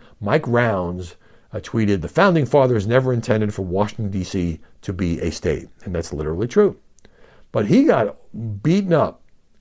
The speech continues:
on Twitter, as did, uh, Georgia, uh, Congressman Jody Hice, for saying, uh, well, it would be the only, D-, District of Columbia would be the only state without an auto dealership.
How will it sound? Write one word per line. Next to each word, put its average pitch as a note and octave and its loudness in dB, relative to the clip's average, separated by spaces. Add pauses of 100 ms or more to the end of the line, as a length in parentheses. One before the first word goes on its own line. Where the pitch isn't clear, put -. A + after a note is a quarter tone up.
(120)
on G#2+ -2
Twitter, C#3 4
as F3 2
did, D3+ 4
uh, G#2 -2
Georgia, C#3 4 (540)
uh, F#2 -4
Congressman A2 -2
Jody A#2+ 4
Hice, G2+ -2 (640)
for A2+ 0
saying, G#2+ 0
uh, F2+ -4
well, B2+ 2
it G#2 -4
would G2+ 0
be A2 2
the G2+ 2
only, C#3 4
D-, C3+ 0
District D#3 0
of F#2+ -6
Columbia D3+ 2
would G#2 0
be G#2 -2
the A2+ -2
only F3 6
state C#3 2
without A2+ 2
an C3 0
auto A#3 6
dealership. F2+ -2